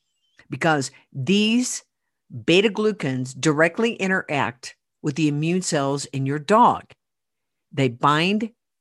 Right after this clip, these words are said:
and activate macrophages, the immune cells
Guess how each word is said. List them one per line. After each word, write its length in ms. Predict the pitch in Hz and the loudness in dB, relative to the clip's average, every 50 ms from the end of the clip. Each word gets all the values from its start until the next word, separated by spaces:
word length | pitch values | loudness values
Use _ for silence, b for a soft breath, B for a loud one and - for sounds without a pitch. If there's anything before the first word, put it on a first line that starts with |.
| _ _ - | _ _ -6
and 160 | 139 139 135 - | -6 -4 -4 -4
activate 680 | 156 175 180 - 180 170 170 160 147 147 151 - - _ _ - | -4 -4 -2 -2 -2 -2 0 0 0 0 -2 -6 -10 _ _ -6
macrophages, 1080 | 131 131 131 151 151 - 214 208 - 214 196 196 185 151 - 127 127 139 175 - - - _ _ _ _ _ _ _ _ _ _ - | -2 -2 -2 -2 -2 -6 -8 -4 0 2 2 2 2 0 -2 -2 0 -2 -2 -6 -10 -14 _ _ _ _ _ _ _ _ _ _ -14
the 200 | 165 127 143 139 | -8 -4 -2 -2
immune 280 | 139 139 151 185 226 233 | 0 0 0 0 0 0
cells 460 | - - 165 135 131 127 131 131 | 0 -2 -2 0 0 -2 -4 -6